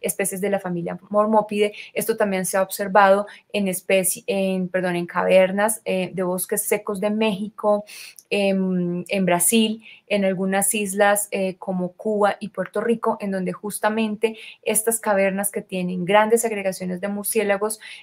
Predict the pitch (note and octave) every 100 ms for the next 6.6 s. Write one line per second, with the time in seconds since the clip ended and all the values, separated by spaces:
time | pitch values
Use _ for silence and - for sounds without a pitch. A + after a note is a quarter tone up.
0 | _ G3+ G3 F#3+ - F3+ G#3 G#3+ G#3 F#3+
1 | F3+ - F3+ F#3 G3 - F#3+ F3+ F#3+ F#3+
2 | G3 F#3+ G3+ G#3 - F3+ E3+ - F3 F3
3 | F3+ - F3+ F3 F3 F3 E3 E3 E3 E3
4 | F#3+ - - _ _ _ _ _ _ _
5 | _ _ _ _ - - - - - _
6 | - A#3 A3+ A3 G#3